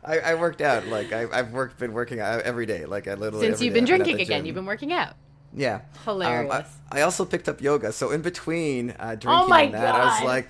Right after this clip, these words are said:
Speaker 1: I'm like, "I gotta do something with my time." So, like, I started doing, like, yoga. I started, like,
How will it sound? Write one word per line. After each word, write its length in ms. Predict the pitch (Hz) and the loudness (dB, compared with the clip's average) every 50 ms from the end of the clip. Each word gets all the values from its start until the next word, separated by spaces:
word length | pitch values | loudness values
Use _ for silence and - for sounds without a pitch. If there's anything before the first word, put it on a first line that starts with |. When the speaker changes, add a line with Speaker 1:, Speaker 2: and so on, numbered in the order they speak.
| - - - | -12 -10 -4
Speaker 1:
I'm 80 | 143 | 0
like, 160 | 151 151 - - | 0 0 2 2
"I 60 | 147 | 4
gotta 140 | 175 202 214 | 4 4 4
do 100 | 156 175 | 4 2
something 240 | 175 - 160 147 139 | 0 0 0 0 0
with 140 | 131 123 117 | 0 -2 -4
my 120 | 123 117 | -6 -6
time." 300 | 117 - - 131 127 120 | -4 -4 -4 -4 -2 -2
So, 120 | 113 123 113 | -4 -4 -4
like, 160 | 120 113 110 | -4 -2 -4
I 60 | 123 | -4
started 280 | 120 - 139 135 135 110 | -2 0 0 -2 0 -2
doing, 200 | 123 123 117 110 | -4 -6 -4 -4
like, 220 | 113 110 107 - 101 | -6 -6 -8 -6 -4
yoga. 340 | 123 127 120 120 107 120 | -2 0 0 0 0 2
I 200 | 120 117 107 104 113 | 2 2 2 0 -2
started, 280 | - - 120 123 117 | -4 -4 -4 -4 -4
like, 160 | 117 113 110 | -4 -6 -6